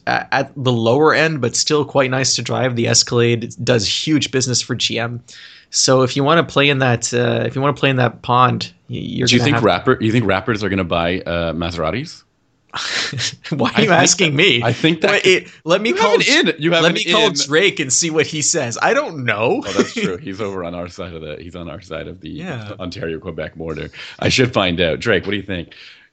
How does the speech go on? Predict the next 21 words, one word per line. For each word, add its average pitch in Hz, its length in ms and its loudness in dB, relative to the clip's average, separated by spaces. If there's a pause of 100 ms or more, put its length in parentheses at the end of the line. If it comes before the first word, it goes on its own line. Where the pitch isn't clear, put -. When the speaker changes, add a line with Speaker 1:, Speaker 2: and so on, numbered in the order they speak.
Speaker 2:
You 135 120 4
know 165 100 6
what? 143 140 6
If 131 120 2
I 143 60 4
tell 143 200 2
him 127 80 6
that 110 120 2
the 113 80 -2
zero 107 180 0
to 101 60 0
sixty 104 280 -2
of 98 60 0
this 98 240 -4 (320)
car 92 240 4
is 85 220 2
about 85 300 2
five 85 280 0
point 82 160 -2
one 82 140 -2
seconds, 101 440 -6